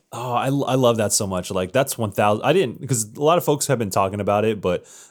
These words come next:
uh, we're very, very respectful about not spoiling parts of that, 'cause I had no idea, and I, like, half my timeline has been talking about, uh, Inscryption in some form. Uh, but that is, like, one thousand percent my kind of shit too. I love, like, <laughs> fourth wall breaking, not necessarily, uh,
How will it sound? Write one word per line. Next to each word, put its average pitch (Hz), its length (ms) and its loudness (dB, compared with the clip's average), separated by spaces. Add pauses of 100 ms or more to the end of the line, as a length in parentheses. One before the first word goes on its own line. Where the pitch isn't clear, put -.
uh, 85 220 -6
we're 104 240 2
very, 107 380 2
very 101 280 0
respectful 92 520 -4
about 90 260 -2
not 90 180 -4
spoiling 90 560 -2
parts 92 300 -2
of 123 60 -2
that, 135 120 0
'cause 131 80 0
I 147 220 6
had 98 240 -2
no 92 180 -2
idea, 82 420 -4
and 82 140 -8
I, 92 220 -6
like, 90 240 -4 (160)
half 110 200 -2
my 90 120 -6
timeline 98 440 -4
has 87 140 -8
been 90 140 -8
talking 82 280 -6
about, 82 340 -6
uh, 85 160 -8
Inscryption 90 500 -6
in 82 80 -6
some 127 240 0
form. 92 400 -6 (360)
Uh, 87 180 -8
but 95 160 -2
that 160 160 4
is, 151 100 2
like, 113 140 2
one 95 140 -4
thousand 104 440 0
percent 90 300 -4
my 87 140 -6
kind 85 200 -10
of 80 60 -10
shit 87 200 -6
too. 85 200 -6
I 104 160 0
love, 104 680 0 (520)
like, 90 300 -4 (280)
<laughs> - 280 -20
fourth 175 280 2
wall 123 220 6
breaking, 120 600 0
not 110 240 -2
necessarily, 101 800 0
uh, 82 380 -4